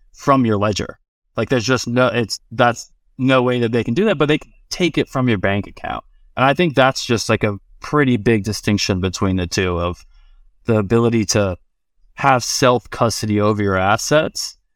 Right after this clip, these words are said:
and be sure that those are your assets, that nobody can touch them.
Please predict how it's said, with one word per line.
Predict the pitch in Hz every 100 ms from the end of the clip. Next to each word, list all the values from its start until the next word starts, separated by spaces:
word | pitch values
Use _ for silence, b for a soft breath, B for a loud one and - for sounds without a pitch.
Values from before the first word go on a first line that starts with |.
| _ _
and | 131 120
be | 123
sure | - 131 123
that | 113 98
those | 101 95
are | 90
your | 92 87
assets, | 78 - - - - -
that | 95
nobody | 110 113 110 104
can | - 104
touch | - - - -
them. | - -